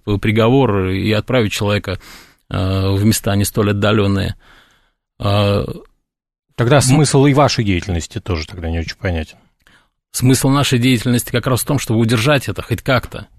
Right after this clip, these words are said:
Speaker 1: хоть как-то. Потому что если не будет нас, убрать буквально пять-шесть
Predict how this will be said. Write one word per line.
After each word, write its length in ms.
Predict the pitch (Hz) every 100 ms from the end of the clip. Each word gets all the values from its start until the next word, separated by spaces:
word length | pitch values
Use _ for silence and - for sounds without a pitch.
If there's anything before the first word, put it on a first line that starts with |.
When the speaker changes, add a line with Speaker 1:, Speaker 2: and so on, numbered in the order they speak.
| - _
Speaker 1:
хоть 140 | 113 -
как-то. 420 | 131 107 - - -
Потому 180 | - 117
что 140 | 117 131
если 180 | 127
не 80 | 139
будет 280 | 131 127 -
нас, 320 | 151 160 - - _ _ _
убрать 400 | - 120 160 - - -
буквально 420 | - 113 135 120 110
пять-шесть 600 | 131 - 139 117 -